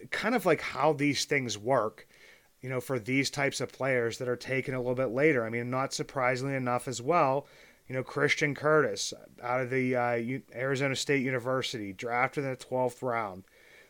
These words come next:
was drafted, you know, at the three hundred forty-seventh pick,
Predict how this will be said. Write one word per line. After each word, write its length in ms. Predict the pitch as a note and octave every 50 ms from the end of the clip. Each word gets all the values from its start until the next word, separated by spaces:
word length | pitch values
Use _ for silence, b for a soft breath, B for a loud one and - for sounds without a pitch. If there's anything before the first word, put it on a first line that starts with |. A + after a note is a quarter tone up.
| B B -
was 140 | C3 B2
drafted, 800 | - - C#3+ C#3 C#3 C#3 C#3 C#3 - - D3 C#3+ C#3 C3+ C#3 - -
you 100 | - A#2+
know, 120 | A#2 A#2+ A2+
at 480 | - B2 B2+ B2+ C3+ - - - A2 G2+
the 440 | B2 B2 B2 B2 B2+ B2 A#2+ A#2 - -
three 380 | - - - A#2+ C3 D3 D3
hundred 380 | B2+ A2+ C#3 C#3+ C#3+ C3+ A#2+ B2
forty-seventh 920 | - - C#3 C#3 C#3 C3+ C3 A#2+ - - - C3+ B2+ B2 C3 B2 - -
pick, 400 | - - D3+ B2 G2 - - b